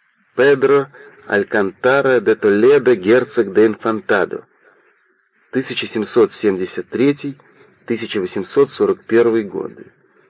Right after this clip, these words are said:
Орго Луис Мария, граф,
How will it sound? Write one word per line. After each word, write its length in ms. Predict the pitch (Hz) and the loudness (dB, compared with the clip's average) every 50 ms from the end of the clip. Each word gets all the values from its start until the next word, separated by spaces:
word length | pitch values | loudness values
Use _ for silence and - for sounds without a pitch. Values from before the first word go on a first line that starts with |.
| _ _ _ _ _ _ _ _ _ _ _ _ | _ _ _ _ _ _ _ _ _ _ _ _
Орго 440 | - 120 143 151 151 139 127 143 135 - - | 0 2 4 4 4 2 2 0 0 0 -2
Луис 460 | 120 110 107 107 110 127 139 135 - | -2 0 0 2 2 0 -2 -2 -4
Мария, 640 | - 117 120 120 110 113 120 113 98 87 80 73 - - _ - | -4 0 0 0 2 2 0 0 0 -2 -4 -6 -8 -12 _ -10
граф, 420 | 95 90 98 95 104 95 82 82 | -6 -4 0 0 0 0 -2 -4